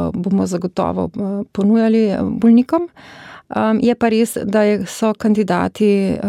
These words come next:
za to obliko zdravljenja, mm, redki, a ne. To ni oblika zdravljenja, ki jo lahko vsakemu, ki ima obstruktivno spalno apnejo, ponudimo, za razliko od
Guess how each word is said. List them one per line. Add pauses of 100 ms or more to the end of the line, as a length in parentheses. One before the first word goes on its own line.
(160)
za
to
obliko
zdravljenja,
mm, (300)
redki, (240)
a
ne.
To
ni
oblika
zdravljenja,
ki
jo
lahko
vsakemu,
ki
ima
obstruktivno
spalno
apnejo,
ponudimo,
za
razliko
od